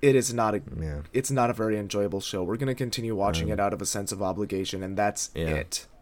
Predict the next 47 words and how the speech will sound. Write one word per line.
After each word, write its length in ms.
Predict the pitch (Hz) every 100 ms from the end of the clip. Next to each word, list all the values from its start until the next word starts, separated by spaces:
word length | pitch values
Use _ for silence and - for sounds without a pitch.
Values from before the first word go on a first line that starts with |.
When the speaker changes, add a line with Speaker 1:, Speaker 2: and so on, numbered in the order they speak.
| - - - - - - -
Speaker 2:
But 100 | 107
what 160 | 107
I 80 | 98
will 140 | 101 107
say, 240 | 101 110
House 340 | 107 98 101
of 60 | -
the 80 | 101
Dragon, 540 | 95 92 104 117 135 - -
fantastic. 880 | 101 104 101 104 101 - 131 135 -
I 100 | 95
understand 520 | 98 110 - 107 110
s-, 80 | - -
people 260 | - 104 101
can 180 | 98 95
get 200 | 98 -
put 160 | 101 98
off 280 | 95 101
by 200 | - 92
the, 220 | 92 92 90
uh, 160 | 92 90 - - - - - - -
the 100 | -
violence 640 | 85 80 92 95 98 - - -
and 240 | 87 85
the, 300 | 85 85 85 - - - - - -
the 100 | 92
nudity 560 | 87 92 95 98 101
and 140 | 101 110
stuff. 480 | - 117 131 - - - -
That's 220 | 95 -
fine. 340 | - 82 92 98
If 100 | -
that's 220 | 92 -
not 160 | 104
your 80 | 95
thing, 300 | 101 110 113
then 80 | 92
you're 100 | 80
probably 320 | - 82 90
not 180 | 82 82
gonna 180 | 82 85
enjoy 320 | 82 80 85
it. 140 | 95 - -
But 120 | 90
if 120 | 80
you 60 | 95
just, 280 | 82 98